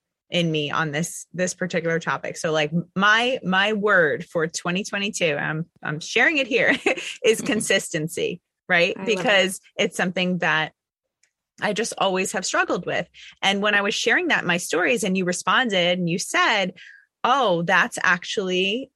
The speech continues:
Speaker 1: something that many women struggle with." And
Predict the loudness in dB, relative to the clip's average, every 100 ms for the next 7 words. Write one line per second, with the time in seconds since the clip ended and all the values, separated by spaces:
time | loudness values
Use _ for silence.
0 | -16 -4 -2 -2 -2 -2 -4 -2 0 0
1 | 2 2 2 2 0 -2 0 0 -2 -6
2 | -8 -4 -2 -2 -4 -4 -4 -6 -10 _
3 | _ -8 -2 0 0